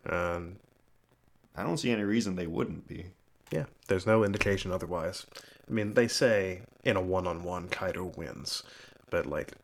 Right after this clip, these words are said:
Speaker 1: even if Kaido is stronger, it can't be from, like, a sizable gap, I wouldn't
Speaker 2: No,
Speaker 1: think.
Speaker 2: it, it really can't be, and I don't know. I don't,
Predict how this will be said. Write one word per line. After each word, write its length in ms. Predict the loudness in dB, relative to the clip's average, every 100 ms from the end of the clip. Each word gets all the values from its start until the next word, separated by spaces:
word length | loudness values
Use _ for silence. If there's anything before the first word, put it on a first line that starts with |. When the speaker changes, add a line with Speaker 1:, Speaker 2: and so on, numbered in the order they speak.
| 2
Speaker 1:
even 240 | 6 6 2
if 100 | 0
Kaido 380 | 0 2 2
is 200 | -2 -4
stronger, 420 | -2 -4 -6 -8 -8
it 120 | -4
can't 240 | -4 -4
be 100 | -6
from, 200 | -8 -8
like, 240 | -6 -10 -14 _ _ _ _ _ _ _ _ _ _ _ _ _ _ -4
a 60 |
sizable 500 | -2 -2 -2 -8 -10
gap, 280 | -10 -12 -14 -20 -14
I 60 | -4
wouldn't 160 | 0 4
Speaker 2:
No, 160 | 4
Speaker 1:
think. 420 | 2 -4 -6 -8 -8
Speaker 2:
it, 120 | -10 -10 -6
it 180 | -6 -2
really 260 | -4 -4 -6
can't 380 | -6 -8 -8 -8
be, 280 | -6 -6 -8 -12 -10
and 300 | -8 -10 -12 -18 -20 -20 -20 -20 -20 _ -6
I 60 |
don't 160 | -4 -4
know. 320 | -6 -6 -8 -6
I 60 |
don't, 160 | -4